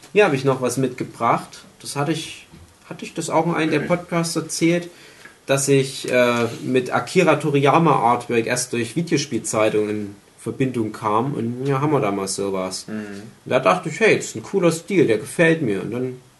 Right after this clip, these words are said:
Speaker 1: Jahre später Dragon Ball gelesen und gemerkt, ah, das ist derselbe Typ, cool.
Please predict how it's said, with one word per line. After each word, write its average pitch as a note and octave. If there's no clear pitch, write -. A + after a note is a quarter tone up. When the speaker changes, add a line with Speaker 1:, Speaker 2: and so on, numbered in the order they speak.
Speaker 1:
Jahre C3+
später C3+
Dragon D3+
Ball E3
gelesen D#3+
und C#3+
gemerkt, D3
ah, D3
das -
ist -
derselbe B2
Typ, -
cool. G#2+